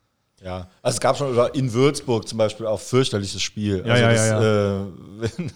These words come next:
Speaker 1: auf so einem Acker, aber dann wirklich auch gegen eine
Speaker 2: Oder,
Speaker 1: ganz, ganz
Speaker 2: oder
Speaker 1: biedere
Speaker 2: Köln.
Speaker 1: Truppe. Viktoria Köln. Wobei die auch, die haben auch schon, die meisten Mannschaften haben halt eben wirklich dann auch so ein, zwei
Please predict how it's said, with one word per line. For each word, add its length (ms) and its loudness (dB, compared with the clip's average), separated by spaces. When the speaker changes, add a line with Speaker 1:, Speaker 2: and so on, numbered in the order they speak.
Speaker 1:
auf 160 -4
so 140 0
einem 140 0
Acker, 400 4
aber 220 4
dann 240 4
wirklich 300 -4
auch 140 -2
gegen 220 -4
eine 340 0
Speaker 2:
Oder, 100 -10
Speaker 1:
ganz, 320 2
ganz 200 0
Speaker 2:
oder 160 6
Speaker 1:
biedere 220 6
Speaker 2:
Köln. 140 2
Speaker 1:
Truppe. 440 -2
Viktoria 500 2
Köln. 580 6
Wobei 260 4
die 100 0
auch, 360 2
die 120 -8
haben 160 -2
auch 160 -6
schon, 360 -4
die 140 -14
meisten 420 -2
Mannschaften 540 -6
haben 140 -6
halt 160 -2
eben 340 -10
wirklich 240 -12
dann 160 -8
auch 100 -4
so 220 -8
ein, 340 -2
zwei 600 0